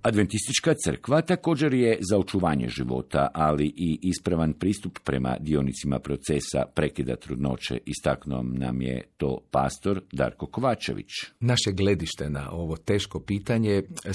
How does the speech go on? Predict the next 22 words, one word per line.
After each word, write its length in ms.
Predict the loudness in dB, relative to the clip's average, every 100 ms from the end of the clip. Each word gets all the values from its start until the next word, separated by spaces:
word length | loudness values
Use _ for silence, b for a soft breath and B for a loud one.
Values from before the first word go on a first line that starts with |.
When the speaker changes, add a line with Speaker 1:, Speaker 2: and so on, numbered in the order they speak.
| -2
Speaker 2:
svakako 720 | -2 -4 -4 0 0 0 -6 -4
se 100 | 0
osniva 460 | 0 0 -2 -2 0
na 280 | 0 -2 -4
našem 400 | -2 0 0 -2
uvjerenju 580 | -2 0 0 2 4 2 -2 B B B B
da 140 | -2 0
je 100 | 2
Bog 440 | 2 2 0 -6
darodavatelj 840 | -2 0 0 0 -2 -4 -4 -6 -4
života. 480 | -4 -4 -8 -14 -18 _ _ -20 B B B
Apsolutno 600 | -6 -2 2 2 2 0
treba 300 | 2 2 2
vrednovat 520 | 2 2 2 2 -2 -2
svaki 300 | -2 0 0
život 460 | 0 0 0 -2 -6 -18 B B B B B _ -6
i, 560 | 0 2 4 2 2 -2
e, 240 | -4 -2 -2 -2
smatramo 420 | -2 0 0 0
da 60 | 2
je 60 |
on 80 | 0